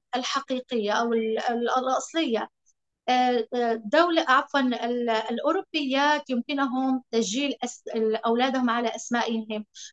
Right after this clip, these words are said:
بعكس مثلًا الدول العربية التي لا يمكن للمرأة أن تقوم بتسجيل طفلها، آه، إن لم يكن،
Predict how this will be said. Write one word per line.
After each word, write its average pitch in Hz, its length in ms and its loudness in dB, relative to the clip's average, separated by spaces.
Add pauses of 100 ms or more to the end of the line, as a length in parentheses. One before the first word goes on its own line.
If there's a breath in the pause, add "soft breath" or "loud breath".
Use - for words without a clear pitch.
بعكس 269 540 0
مثلًا 240 500 -2 (180)
الدول 220 580 -2
العربية 226 600 -2
التي 247 300 -4
لا 285 180 2
يمكن 381 440 -4
للمرأة 240 440 0
أن 247 100 -2
تقوم 254 300 -4
بتسجيل 247 800 0 (160)
طفلها، 240 580 0 (560)
آه، 226 40 2 (200)
إن 247 100 2
لم 277 160 2
يكن، 277 460 2